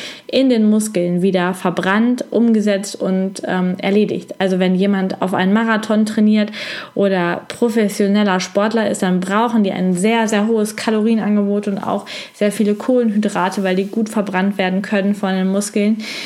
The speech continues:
Ähm, und das ist auch einer der großen Schlüssel für die Behandlung des Diabetes. Der Energieverbrauch muss nach oben gebracht werden. Das heißt, wenn du,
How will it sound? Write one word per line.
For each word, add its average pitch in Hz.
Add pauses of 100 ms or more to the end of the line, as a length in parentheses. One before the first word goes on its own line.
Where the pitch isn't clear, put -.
(260)
Ähm, 196 (100)
und 190 (680)
das 202
ist -
auch 196
einer 214
der 196
großen 208
Schlüssel 220
für 185
die 190
Behandlung 202
des 185
Diabetes. 196 (100)
Der 185
Energieverbrauch 190
muss 180
nach 175
oben 170 (840)
gebracht -
werden. - (800)
Das 214
heißt, 196
wenn 185
du, 180